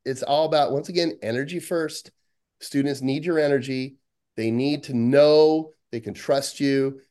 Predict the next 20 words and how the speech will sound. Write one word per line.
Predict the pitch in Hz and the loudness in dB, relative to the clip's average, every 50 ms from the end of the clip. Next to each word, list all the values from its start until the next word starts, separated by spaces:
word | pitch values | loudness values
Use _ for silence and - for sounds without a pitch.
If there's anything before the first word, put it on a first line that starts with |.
| _ _ _ 120 | _ _ _ -4
They | 113 110 | -4 -2
need | 113 120 120 117 120 | 0 -2 -2 -2 -6
to | - 104 | -8 -6
know | 101 107 120 127 139 143 143 143 143 | -2 0 4 6 6 6 6 6 4
that | 127 113 | 2 2
you | 107 117 120 127 135 139 131 | 0 0 0 0 0 0 -2
are, | 117 110 101 - - - - | -2 -2 -4 -6 -8 -10 -10
and | - 104 107 - | -8 -8 -8 -6
you | - 120 117 113 | -4 -4 -4 -4
can | 113 - 101 92 101 107 | -4 -4 -4 -4 -2 0
manage | 120 131 143 143 147 147 131 123 | 0 0 2 0 0 -2 -4 -6
yourself | 143 131 135 - - 135 135 135 135 131 | -8 -8 -6 -2 0 2 2 2 0 -2
so | - - 107 | -4 -6 -8
that | 101 90 95 95 90 - | -8 -8 -8 -10 -10 -8
you | 98 107 117 127 | -4 -4 -2 -2
can | - - 98 | -4 -6 -10
help | 98 - 127 127 123 127 | -8 -6 -6 -6 -4 -2
them | - 127 113 110 | -2 -2 0 0
manage | 110 107 104 101 95 90 92 | -2 -2 -2 -4 -6 -8 -8
themselves. | 95 90 85 82 - - - - - _ | -10 -10 -10 -10 -12 -12 -12 -14 -16 _